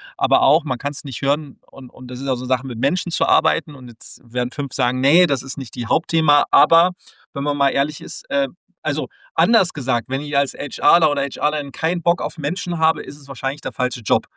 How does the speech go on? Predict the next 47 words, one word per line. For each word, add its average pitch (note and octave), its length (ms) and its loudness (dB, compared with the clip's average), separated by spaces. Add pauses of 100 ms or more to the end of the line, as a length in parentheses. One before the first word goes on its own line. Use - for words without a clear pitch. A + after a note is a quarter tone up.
(500)
Weil C3+ 240 4
sowohl C#3+ 360 4
in C3+ 160 -2
guten F3 320 0
Zeiten, F3+ 440 2
wenn C3+ 120 0
ich C3 120 -2
einstellen E3+ 480 2
muss, E3+ 160 -4
habe D3+ 120 -4
ich D#3 80 -14
damit D3+ 240 -8
zu C#3+ 80 -12
tun, D#3+ 240 -6
in B2+ 120 -14
schlechten E3 400 -2
Zeiten, D3+ 380 0
wenn B2+ 120 -4
ich A#2+ 180 -4
abbauen D3 360 0
muss, D3 180 -10
habe C3+ 120 -2
ich C#3 80 -8
damit C3+ 220 -10
zu C3 80 -12
tun C#3 260 -6
und B2+ 140 -14
zwischendurch B2 420 -4
sowieso. A2+ 480 -2 (640)
Und C#3 180 4
da D#3 160 6
vielleicht E3+ 380 2
mit D#3 160 -2
so D3+ 80 -4
einem C#3+ 100 0
Gedanken D3 460 2
reinzugehen, C#3 640 2 (400)
wie C#3 460 4 (120)
own D#3+ 280 6
ich - 180 2
eben C#3+ 200 0
Prozesse F3 580 2
und C#3 220 -2
wie C3+ 100 2
kann C#3+ 280 -2
ich, C3+ 320 -8
äh, C3 340 6